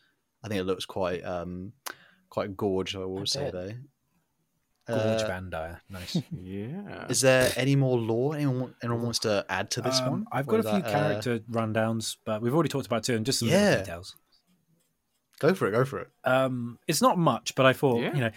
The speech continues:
Speaker 3: it's not much, but it's honest work. So I thought I'd just
Speaker 2: Mm-hmm.
Speaker 3: mention, uh, some of the, some of the, the known characters. I've only got three, 'cause there's actually not many known characters. But we'll start off with Pedro Cantor, just a few extra details.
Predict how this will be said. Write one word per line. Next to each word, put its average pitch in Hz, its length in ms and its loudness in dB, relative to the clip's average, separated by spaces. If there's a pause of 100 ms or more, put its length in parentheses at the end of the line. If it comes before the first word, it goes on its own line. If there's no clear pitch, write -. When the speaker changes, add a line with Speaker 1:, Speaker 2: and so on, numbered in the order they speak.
(140)
Speaker 3:
it's - 140 -4
not 202 180 8
much, 113 320 0
but 120 120 0
it's 113 120 -6
honest 160 360 -2
work. 87 320 -8
So 131 140 0
I 120 40 2
thought 131 180 2
I'd 120 160 0
just 120 160 2
Speaker 2:
Mm-hmm. 131 100 0
Speaker 3:
mention, 110 460 -2
uh, 101 320 -4 (360)
some - 180 0
of 127 80 4
the, 117 220 4
some 147 160 -2
of 123 80 0
the, 107 420 -2 (120)
the 123 100 2
known 113 260 4
characters. 113 300 0
I've 147 60 0
only 240 120 2
got 214 160 -6
three, 107 340 -2
'cause 104 200 -6
there's 127 140 2
actually 165 300 0
not 147 160 0
many 113 680 -4 (280)
known 107 380 0
characters. 90 680 -8
But 110 160 -6 (240)
we'll 156 60 -6
start 226 220 4
off 147 80 -2
with 135 120 -4
Pedro 120 320 2
Cantor, 110 420 -2
just 143 200 -4
a 139 80 4
few 123 180 0
extra 107 400 -4
details. 104 460 -6